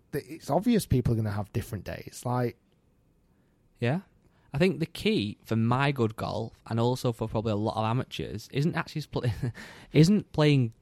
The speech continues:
Speaker 2: good golf. It's your bad shots being better.
Speaker 1: Hundred percent.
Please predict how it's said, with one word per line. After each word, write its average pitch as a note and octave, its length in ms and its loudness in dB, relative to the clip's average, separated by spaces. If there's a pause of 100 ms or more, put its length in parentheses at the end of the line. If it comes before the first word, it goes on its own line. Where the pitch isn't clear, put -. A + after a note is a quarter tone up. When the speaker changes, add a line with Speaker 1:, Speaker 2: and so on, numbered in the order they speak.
Speaker 2:
good D3 320 6
golf. - 480 0
It's - 220 -6
your A2+ 80 -2 (180)
bad C3 260 -2
shots - 360 -2
being G2+ 400 -4
better. A2+ 480 -8
Speaker 1:
Hundred A2+ 260 -4
percent. - 260 -12